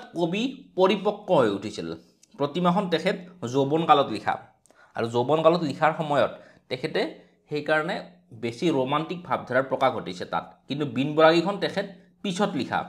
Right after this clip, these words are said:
আৰু পিছত লিখাৰ কাৰণে তেতিয়া জীৱনে তেখেতক বহুত শিকালে, আৰু জীৱনে শিকোৱা কাৰণে তাত মানে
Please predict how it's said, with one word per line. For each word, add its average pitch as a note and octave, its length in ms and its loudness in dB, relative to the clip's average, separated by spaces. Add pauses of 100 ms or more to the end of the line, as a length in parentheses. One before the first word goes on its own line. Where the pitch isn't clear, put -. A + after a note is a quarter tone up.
(240)
আৰু A2 180 -2
পিছত D#3 300 -4
লিখাৰ D#3 260 0
কাৰণে D#3 260 4 (400)
তেতিয়া D#3 320 0
জীৱনে C3 420 -2
তেখেতক D#3 440 -4
বহুত B2+ 280 -6
শিকালে, A2+ 420 -2 (480)
আৰু G#2 140 -4
জীৱনে A2 480 -4
শিকোৱা - 400 0
কাৰণে C3 340 2 (420)
তাত C3 160 6 (920)
মানে A2 220 -2